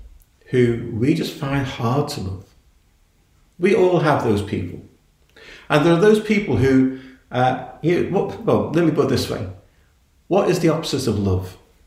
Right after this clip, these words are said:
Most people would say it's hate. And that's probably right, isn't it?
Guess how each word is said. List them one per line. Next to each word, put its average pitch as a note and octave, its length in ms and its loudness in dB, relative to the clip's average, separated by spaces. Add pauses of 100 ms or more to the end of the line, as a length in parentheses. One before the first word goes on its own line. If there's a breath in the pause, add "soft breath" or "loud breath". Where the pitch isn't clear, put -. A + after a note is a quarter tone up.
(760)
Most G#3 260 2
people D3 160 0
would A#2+ 140 0
say A2 180 2
it's A2 160 0
hate. - 480 -2 (480 loud breath)
And - 360 0 (640)
that's - 260 -2
probably D3+ 380 -2
right, G2+ 300 0
isn't G2 160 -6
it? - 180 -8